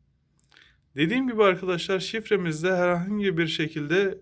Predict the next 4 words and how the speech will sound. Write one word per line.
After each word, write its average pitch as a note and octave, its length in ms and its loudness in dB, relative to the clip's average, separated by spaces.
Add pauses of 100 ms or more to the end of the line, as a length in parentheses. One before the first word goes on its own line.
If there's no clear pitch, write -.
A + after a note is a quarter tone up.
(100)
bizim D#3+ 340 -4
bilgilerimiz D#3+ 640 2
içermemesi E3+ 680 -2
gerekiyor. D#3+ 520 -2